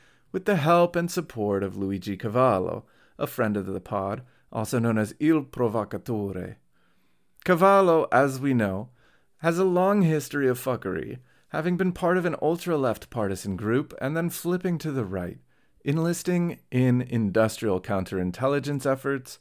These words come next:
and then linking up with Edgardo Sogno. It's kind of incredible, actually, how these terrible people find each other. These efforts involved plastering walls with posters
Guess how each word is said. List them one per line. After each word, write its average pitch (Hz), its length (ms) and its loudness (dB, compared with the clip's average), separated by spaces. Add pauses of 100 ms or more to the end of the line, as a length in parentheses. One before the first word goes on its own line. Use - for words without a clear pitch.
(320)
and 139 200 -2
then 139 180 0
linking 117 380 0
up 101 160 -2
with 98 180 -2
Edgardo 90 600 -2
Sogno. 98 720 -2 (1500)
It's 151 200 -4
kind 170 220 6
of 135 80 2
incredible, 117 520 4
actually, 101 320 0
how 104 180 -2
these 101 220 -8
terrible 95 360 0
people 95 320 -6
find 101 320 -4
each 95 200 -8
other. - 280 -8 (960)
These 143 260 -2
efforts 180 400 0
involved 139 540 -2
plastering 123 720 -2
walls 110 500 2
with 113 220 -4
posters 123 680 -2